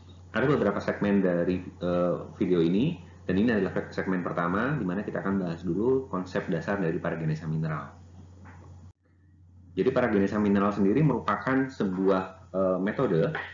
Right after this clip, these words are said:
yang digunakan untuk menentukan, eh, kapan dan urutan bagaimana mineral-mineral utama dan mineral-mineral jejak, jejak itu bisa terbentuk.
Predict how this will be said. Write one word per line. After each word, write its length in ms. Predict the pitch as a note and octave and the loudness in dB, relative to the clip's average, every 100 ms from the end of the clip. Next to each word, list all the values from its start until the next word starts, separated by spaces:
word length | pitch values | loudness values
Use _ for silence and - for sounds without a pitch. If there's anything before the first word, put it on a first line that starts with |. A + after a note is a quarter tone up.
| - | -8
yang 160 | G#2+ A#2 | -2 0
digunakan 400 | G2+ G2 F2+ A#2+ | 2 0 0 0
untuk 240 | B2+ G#2 | -2 -2
menentukan, 720 | G#2+ G#2 G2+ - A#2+ C#3 F3 F3 - - - | -2 -2 -2 -4 -2 0 0 -4 -14 -20 -6
eh, 280 | F#2 F#2+ F#2+ F#2 | 0 0 0 -4
kapan 480 | A#2+ B2 A2 D3 F3 - - - - | -4 -2 0 0 -2 -8 -20 -16 -4
dan 180 | F#2 E2 | -2 0
urutan 400 | B2+ C#3+ G#2+ B2+ | 0 0 0 2
bagaimana 720 | F#2 F2+ F2 F2+ A#2+ D3+ D#3 B2 | 2 0 0 0 0 0 -2 0
mineral-mineral 680 | G#2 G2 G#2+ G#2 G#2 A2 | 0 2 0 0 0 -2
utama 240 | C3+ C#3 B2+ | 0 0 2
dan 160 | F#2+ | 2
mineral-mineral 560 | G2 F#2+ F#2+ F#2+ F2+ F2+ | 2 2 0 0 0 -2
jejak, 320 | F2 F#2 - | -2 -4 -2
jejak 400 | F2+ F#2 C#3 - | -4 -2 -2 -4
itu 320 | G2+ D3+ D#3 | -6 -2 -2
bisa 240 | G2+ G2+ F2+ | -2 -4 -4
terbentuk. 560 | F2+ F#2+ F#2+ D#2 - | -2 0 0 -2 -4